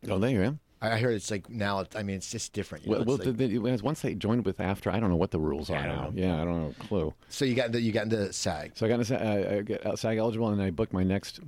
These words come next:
Speaker 1: my next sag job about a month later. Uh, so then I started booking, uh, and going out on more auditions 'cause more casting people would, would take a chance on me co-, being union now.
Speaker 2: For commercial or for also T V?
Speaker 1: For commercials. I, I was still doing,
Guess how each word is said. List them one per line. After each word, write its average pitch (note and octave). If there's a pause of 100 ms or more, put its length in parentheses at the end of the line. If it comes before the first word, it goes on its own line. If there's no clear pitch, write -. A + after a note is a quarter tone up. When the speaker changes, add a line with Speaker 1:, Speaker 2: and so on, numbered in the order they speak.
(200)
Speaker 1:
my F#2+
next F#2
sag F2+
job F2
about F2
a E2+
month E2+
later. F2+ (160)
Uh, E2+
so F2+
then E2+
I E2+
started D#2+
booking, E2 (280)
uh, E2+
and F2+
going F2
out E2
on E2
more F2
auditions D#2+
'cause D#2
more E2
casting E2
people D2+
would, D#2
would D2+
take D#2+
a D#2
chance D#2+
on D2+
me D2+
co-, D#2+
being D#2+
union D#2
now. C2+ (200)
Speaker 2:
For C#3
commercial D3
or A2
for G#2+
also F#2+
T G2
V? G#2
Speaker 1:
For G2+
commercials. E2
I, F2
I F#2
was F#2
still A#2+
doing, G2